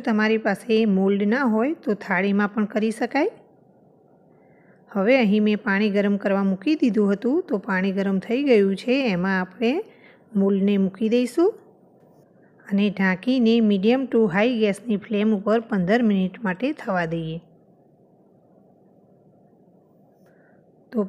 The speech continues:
પંદર મિનિટ જેવું થઈ ગયું છે. હવે આપણે ઢોકળાને ચેક કરીશું. તો આ રીતે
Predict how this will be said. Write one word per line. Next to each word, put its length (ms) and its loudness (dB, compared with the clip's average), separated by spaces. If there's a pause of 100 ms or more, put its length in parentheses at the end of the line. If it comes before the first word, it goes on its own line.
પંદર 300 2 (100)
મિનિટ 320 2
જેવું 240 0
થઈ 120 2 (120)
ગયું 260 4 (140)
છે. 160 -4 (460)
હવે 400 0
આપણે 360 -2 (480)
ઢોકળાને 480 0
ચેક 400 -4
કરીશું. 480 0 (380)
તો 260 2
આ 60 4 (100)
રીતે 240 0